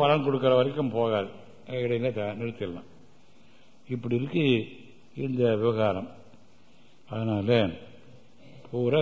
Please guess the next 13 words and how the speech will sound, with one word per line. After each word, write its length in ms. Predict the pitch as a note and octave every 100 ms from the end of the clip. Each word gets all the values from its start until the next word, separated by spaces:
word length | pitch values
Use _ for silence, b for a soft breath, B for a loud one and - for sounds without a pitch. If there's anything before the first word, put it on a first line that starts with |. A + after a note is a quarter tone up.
| B2+
விருத்திகளுடைய 460 | B2 B2 C#3+ B2+ A2+
விளையாட்டு 380 | G#2+ A2 G2 G2
தான். 120 | F#2 - - - - - - - - - - - - - - - - - - - - - - - -
இந்த 180 | C3+ A#2+
விருத்திகள் 440 | B2+ B2+ C3 D3 C#3 A#2+
ஏ 100 | C#3 C#3+
சுரூபத்தோடு 540 | C3+ B2+ B2 C3 C3+ C3
நிற்கிறது 300 | B2 B2+ C#3
அனந்தம். 460 | A#2 A2 B2 A#2+ B2+ - -
என்ன 120 | B2 C3
மனோராஜ்யம் 500 | A#2+ B2 A#2 A2 G2+
தான், 120 | G#2+ - - - - b b b b b
என்னென்னமோ 380 | G2 F#2 G#2 B2